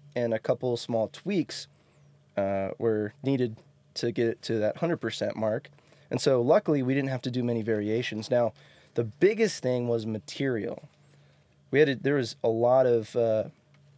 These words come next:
discussion and selection on materials,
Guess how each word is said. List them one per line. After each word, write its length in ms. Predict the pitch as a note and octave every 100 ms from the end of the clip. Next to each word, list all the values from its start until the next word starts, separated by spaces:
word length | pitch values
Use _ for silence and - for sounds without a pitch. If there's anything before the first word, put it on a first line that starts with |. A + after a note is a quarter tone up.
| _ _ _ _ -
discussion 840 | C3 - - B2+ A#2+ B2 A#2 A2+ -
and 300 | A#2 A2+ A2
selection 500 | - A2+ A2 - A2
on 220 | G#2+ G#2 - -
materials, 680 | A2+ - A2+ A2+ B2+ E3+